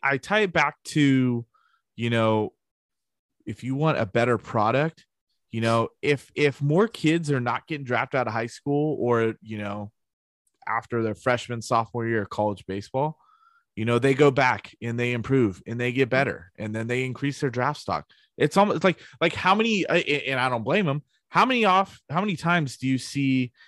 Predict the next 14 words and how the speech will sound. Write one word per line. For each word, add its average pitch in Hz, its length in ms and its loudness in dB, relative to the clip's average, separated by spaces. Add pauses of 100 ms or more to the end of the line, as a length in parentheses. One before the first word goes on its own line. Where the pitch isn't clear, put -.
(120)
you 117 120 -2
know, 117 220 2
an 117 80 0
article 123 540 0
where, 113 320 -2 (300)
uh, 98 260 -4 (300)
Robbie 139 340 0
Lewis 156 380 4
was 117 200 -4
drafted 139 480 -2
in 123 180 -2
the 117 300 -4 (280)
eighteenth 185 460 -2
round 127 580 2